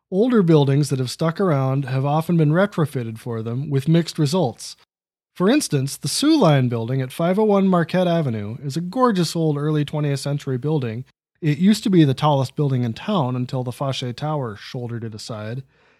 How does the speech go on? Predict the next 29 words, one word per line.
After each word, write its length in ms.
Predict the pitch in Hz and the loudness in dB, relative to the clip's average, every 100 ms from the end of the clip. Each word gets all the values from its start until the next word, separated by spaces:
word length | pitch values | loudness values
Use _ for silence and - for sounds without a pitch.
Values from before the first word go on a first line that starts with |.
| _ _ _ | _ _ _
and 300 | 160 165 165 175 | 2 2 2 0
it 160 | 202 | 0
was 180 | 202 165 | 0 0
just 160 | 170 - | -2 -4
absolutely 680 | 147 156 - 175 190 156 135 | -4 -4 -2 0 0 2 2
mauled 640 | 135 135 139 151 127 117 | 2 2 2 2 0 -2
by 180 | 117 117 | -6 -6
a 40 | 113 | -6
skyway 680 | - 139 135 123 120 120 | -6 -4 -2 -2 -4 -8
plugging 380 | - 143 139 139 | -4 -2 0 0
into 240 | 135 131 | 0 -2
its 160 | 123 - | -4 -6
north 260 | 123 113 - | -8 -8 -10
side. 500 | - 110 101 104 - | -12 -12 -12 -18 -14
It 160 | 135 - | -14 -10
just, 200 | 135 - _ - | -14 -14 _ -16
it 120 | 135 | -12
looks 320 | 139 135 - _ | -10 -10 -12 _
awful. 520 | 131 131 - - _ _ _ _ _ _ _ _ _ 190 | -14 -12 -14 -18 _ _ _ _ _ _ _ _ _ -6
A 300 | 151 147 139 | -2 0 0
better 480 | 127 120 190 339 262 | -2 -2 -2 -2 -4
skyway 640 | - - 135 123 117 113 | -6 -6 -4 -4 -4 -6
integration 720 | 107 110 110 101 - 117 135 - | -8 -10 -12 -12 -12 -10 -10 -6
is 200 | 139 139 | -4 -2
the 80 | |
one 240 | 156 180 185 | 0 0 -2
crossing 500 | - 196 214 208 185 | -2 -4 -2 0 2
Marquette 440 | 170 180 - 202 | 2 -2 -2 -2
Avenue 500 | 160 143 139 135 135 | 0 0 0 -2 -4